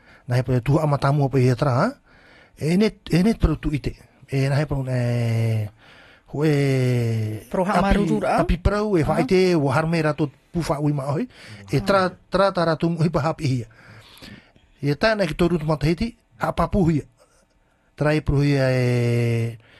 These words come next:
Speaker 1: ne ne pro, pro tu ite, ha?
Speaker 2: Mm.
Speaker 1: Attestation, ha? Tra,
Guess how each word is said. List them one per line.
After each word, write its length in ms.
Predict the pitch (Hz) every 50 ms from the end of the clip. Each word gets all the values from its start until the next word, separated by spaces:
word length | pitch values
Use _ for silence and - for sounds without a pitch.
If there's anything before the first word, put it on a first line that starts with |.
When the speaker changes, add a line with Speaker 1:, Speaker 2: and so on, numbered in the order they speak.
| - -
Speaker 1:
ne 60 | 123
ne 140 | 120 143 156
pro, 160 | - - 180
pro 160 | - - 143
tu 160 | 147 - 170
ite, 240 | 165 139 - 120 117
ha? 80 | 160 247 262 - -
Speaker 2:
Mm. 320 | 208 175 175 190 220 -
Speaker 1:
Attestation, 800 | - - 156 - - 151 123 - - 147 - - - 123 107 117
ha? 80 | 151 240 311 - _ _ -
Tra, 320 | - 139 127 123 113 -